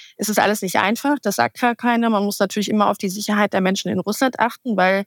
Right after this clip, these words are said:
Kommunikation mit dem westlichen Ausland, gerade wenn es vielleicht auch um Oppositionelle geht, ist für die Menschen eben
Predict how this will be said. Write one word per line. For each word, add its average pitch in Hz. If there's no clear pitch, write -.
Kommunikation 214
mit 208
dem 196
westlichen 190
Ausland, 226
gerade 190
wenn 185
es 190
vielleicht 180
auch 190
um 185
Oppositionelle 185
geht, 220
ist 190
für -
die 190
Menschen 185
eben 196